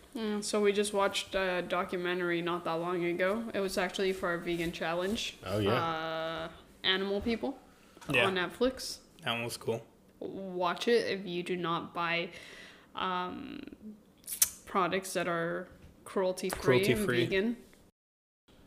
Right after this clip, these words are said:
Speaker 1: Yeah, we watched this documentary and
Speaker 2: What's it called?
Speaker 1: Animal People.
Speaker 2: Animal People, that's right.
Speaker 3: Animal People.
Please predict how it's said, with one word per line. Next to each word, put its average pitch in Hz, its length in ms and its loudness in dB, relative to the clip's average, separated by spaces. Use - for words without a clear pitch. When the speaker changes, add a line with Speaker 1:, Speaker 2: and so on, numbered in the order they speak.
Speaker 1:
Yeah, 254 340 8
we 214 80 6
watched 214 280 4
this 247 160 0
documentary 208 840 4
and 185 640 -4
Speaker 2:
What's 117 180 4
it 123 80 0
called? 143 220 6
Speaker 1:
Animal 202 380 -4
People. 285 360 0
Speaker 2:
Animal 98 260 2
People, 92 340 -4
that's - 200 -10
right. - 140 -10
Speaker 3:
Animal 117 280 -2
People. 123 260 -8